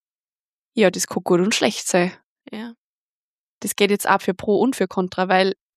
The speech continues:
Speaker 1: hätte ich jetzt zum Beispiel den einen Menschen, und jetzt wär die ganz dark, jetzt wär die ganz
Speaker 2: <laughs>
Speaker 1: dark, Femizide in Österreich.
Speaker 2: Mhm.
Speaker 1: Hätte sie den Mann nicht kennengelernt, lebert's vielleicht noch.
Speaker 2: Mhm.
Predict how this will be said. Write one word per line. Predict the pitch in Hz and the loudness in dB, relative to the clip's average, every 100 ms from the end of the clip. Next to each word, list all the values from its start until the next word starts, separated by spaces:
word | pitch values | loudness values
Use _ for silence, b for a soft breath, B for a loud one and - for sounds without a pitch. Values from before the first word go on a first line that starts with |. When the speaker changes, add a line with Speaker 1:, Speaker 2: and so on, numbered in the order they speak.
| _ 208 | _ -2
Speaker 1:
hätte | 214 214 - | 0 0 0
ich | 214 | 0
jetzt | 208 - | 0 0
zum | - | -2
Beispiel | 202 208 - 202 | 0 0 -2 -2
den | 208 | -2
einen | 208 208 208 | 0 0 0
Menschen, | 208 214 240 226 b b b b b - | 0 -2 -4 -10 b b b b b -4
und | 208 226 | 0 2
jetzt | 214 - | 2 2
wär | 202 | 0
die | 185 | 2
ganz | 190 202 - | 0 0 -2
dark, | - 165 165 - - | 2 4 4 0 -8
jetzt | - - | -6 0
wär | 208 | 0
die | |
ganz | - 196 220 - | 2 2 2 -2
Speaker 2:
<laughs> | |
Speaker 1:
dark, | 175 175 208 - - _ _ _ _ _ _ _ _ _ _ _ | 0 0 -2 -8 -20 _ _ _ _ _ _ _ _ _ _ _
Femizide | - 214 208 - 247 233 | 0 0 0 -4 0 2
in | |
Österreich. | 202 208 - 175 180 - _ - | 2 -2 0 0 -2 -6 _ -12
Speaker 2:
Mhm. | 240 | -4
Speaker 1:
Hätte | 214 226 - | 0 0 -2
sie | 247 240 | -6 -4
den | 214 214 | -2 0
Mann | 208 214 | 0 0
nicht | 214 - | -2 -4
kennengelernt, | 202 214 226 226 233 240 - _ | -4 -4 0 2 2 0 -10 _
lebert's | - 185 180 - | -2 2 2 0
vielleicht | 175 180 180 - | 0 0 0 0
noch. | 180 185 _ - | -2 -2 _ -10
Speaker 2:
Mhm. | 208 214 | -8 -8